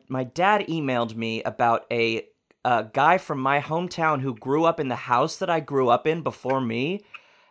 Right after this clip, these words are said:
And this person is running for a position in, in, in my town's, uh, civic association, and I, I, I have reason to believe that that person is, is he the executive director of this soccer club?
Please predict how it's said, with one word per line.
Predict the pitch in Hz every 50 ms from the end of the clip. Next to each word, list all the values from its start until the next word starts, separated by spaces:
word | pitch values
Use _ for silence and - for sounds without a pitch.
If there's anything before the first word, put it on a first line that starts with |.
| _ _ -
And | - 143 143 143 147 143 143 131 - - - _ _ _ _ _ _ _ _ _ _ _ _ _ -
this | 139 131 180 175 -
person | - - - 233 240 226 - 226 202 190
is | - - 170 147 135
running | 135 160 175 185 190 170
for | - - 175 160 151
a | - - -
position | - 147 123 143 170 180 - - 156 139 131 131 131
in, | - 131 135 123 -
in, | - 131 131 135 127 -
in | 131 135
my | 131 127 123
town's, | 120 - 151 143 139 139 139 131 123 - - - _ - _ _ _ -
uh, | - 131 127 120 117
civic | - - - 233 - -
association, | 143 139 151 139 120 139 131 127 - 135 123
and | - 143 143 139
I, | 139 131 _ _ _ _ _ _ _ -
I, | - - - - - -
I | - 143
have | 143 147 139
reason | 175 220 240 214 208
to | 127 -
believe | - 196 160 175 175 143
that | 143 -
that | 147 156 165 -
person | - 151 147 147 - 170 147
is, | 139 127 113 - - - - _ - - 960 988 988 988 988 988 988 988 988 988 988 988 1017 1017 1017 1017 - - - - - - - - _ -
is | 175 170 -
he | - 190 214 240
the | 220 277 254
executive | 202 139 123 135 170 180 180 180 196 185 175
director | 143 139 131 135 143 151 - 175 180 180
of | - - 151 135 123
this | 143 185 - - - - - - _ _ _ -
soccer | - - 165 127 123 - 160
club? | - - 190 180 185 185